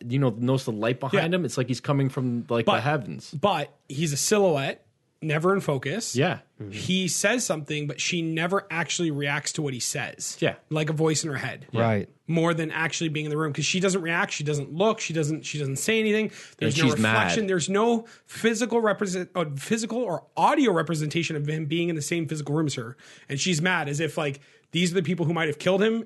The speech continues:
Speaker 2: and she just seeks her revenge. And I
Speaker 1: Exact-,
Speaker 2: hope, yeah, that kind of
Speaker 1: exactly.
Speaker 2: idea. Love that, because, again, a big ethical decision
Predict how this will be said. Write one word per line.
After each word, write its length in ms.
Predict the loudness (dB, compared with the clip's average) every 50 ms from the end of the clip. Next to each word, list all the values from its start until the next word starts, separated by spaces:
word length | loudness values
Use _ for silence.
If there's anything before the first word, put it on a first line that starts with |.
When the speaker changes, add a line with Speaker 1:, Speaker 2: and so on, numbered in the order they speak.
| -4
Speaker 2:
and 140 | -4 -2 -2
she 160 | -2 -2 -2 -2
just 200 | -2 0 0 0
seeks 180 | -2 -2 -2 -2
her 80 | 0 0
revenge. 420 | 2 2 2 2 0 0 0 0 0
And 80 | 0 2
I 40 |
Speaker 1:
Exact-, 380 | 2 4 4 4 4 4 2 2
Speaker 2:
hope, 80 | 2 2
yeah, 160 | 4 4 4 4
that 320 | 4 4 4 4 4 2
kind 140 | 2 0 0
of 40 | 0
Speaker 1:
exactly. 180 | 0 0 0 -2
Speaker 2:
idea. 40 | -6 -10 -16 -20 -20 _ _
Love 380 | -2 2 2 4 4 4 2 2
that, 300 | 2 2 2 0 -2 -2
because, 240 | -2 0 0 0 0
again, 420 | 0 0 0 0 0 -2 -4 -8 -12 _ _ _ _ -14
a 60 | -12 -12
big 380 | -12 -6 -2 0 0 0 0 -2 -4
ethical 260 | -6 -6 -4 -4 -4
decision 500 | -4 -2 -2 -2 -2 0 0 -2 -4 -4